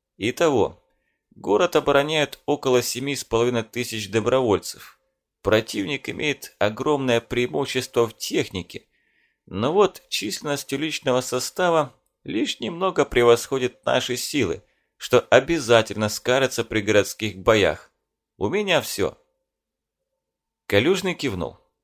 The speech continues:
«Полковник Прохоров, что скажет разведка?» Названный полковник поднялся. Ему было за шестьдесят. Когда-то он курировал сбор разведданных в Афганистане.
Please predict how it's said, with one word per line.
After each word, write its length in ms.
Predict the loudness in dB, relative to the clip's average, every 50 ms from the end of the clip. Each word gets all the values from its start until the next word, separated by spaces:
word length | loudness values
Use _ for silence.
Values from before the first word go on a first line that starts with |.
| _ _ _ _ _ _ _ _ _ _ _ _ _ _ _ _
«Полковник 640 | 6 6 6 6 4 2 0 0 0 -2 -4 -4 0
Прохоров, 800 | 4 4 4 6 6 4 4 4 4 0 -6 -12 -14 -18 -20 _ _
что 360 | -8 -6 -6 -2 0 0 0
скажет 460 | 0 0 0 2 2 4 2 0 0
разведка?» 640 | 2 0 0 0 0 -2 -4 -4 -2 -4 -4 -4 -4 -8 _ _ _ _ _ _ _ _ _ _ _ _ _ _ _ _ _ _ _ _ _ _ _ _
Названный 560 | -12 -6 -2 0 0 0 2 0 0 0 2
полковник 580 | 4 4 4 4 2 0 0 0 0 -2 -4 _
поднялся. 680 | 0 0 2 2 0 -4 -4 -4 -6 -8 -10 -10 -12 -14 _ _ _ _ _ _ _
Ему 300 | -6 -4 -2 -2 -2 0
было 220 | 2 2 2 2 2
за 120 | 0 -2
шестьдесят. 800 | 0 0 -2 -2 -2 -4 -8 -10 -4 -2 -2 -2 -2 -4 -10 -20 _ _ -20 -20 -20 _ _ _ _
Когда-то 400 | 2 2 6 8 6 6 6 4
он 140 | 2 0 0
курировал 480 | -2 0 2 4 4 6 6 6 4 2
сбор 340 | -2 0 2 2 2 2 2
разведданных 920 | 0 0 0 0 0 -2 -2 -2 -2 0 2 2 2 2 0 -2 -2 0
в 40 | 0
Афганистане. 800 | 0 0 0 -2 -2 -2 -4 -6 -6 -6 -4 -6 -6 -6 -10